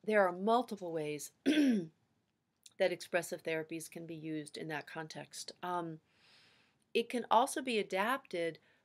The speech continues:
for very different contexts. Um, and again, as I said a bit earlier, it, so much is context dependent and so much depends on what your work is.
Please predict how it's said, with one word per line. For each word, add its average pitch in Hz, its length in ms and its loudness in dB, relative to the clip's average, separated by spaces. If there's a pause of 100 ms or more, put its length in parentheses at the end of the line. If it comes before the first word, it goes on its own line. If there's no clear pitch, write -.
for 233 140 -2
very 220 400 4
different 214 420 -2
contexts. - 1080 -8 (220)
Um, 180 360 -4 (1120)
and 214 280 4 (140)
again, 214 600 2 (500)
as 185 180 -2
I 185 100 2
said 185 300 0
a 180 40 -4
bit 180 260 -6
earlier, 175 600 -2 (2250)
it, - 200 -4 (800)
so 262 360 2
much 226 280 0
is 185 80 -10
context 196 580 -2
dependent 180 560 -6
and 170 120 -10
so 220 200 -2
much 196 240 -2
depends 180 380 -10
on 170 180 -8
what 175 260 -2 (340)
your 180 320 0
work 160 280 -6
is. - 440 -10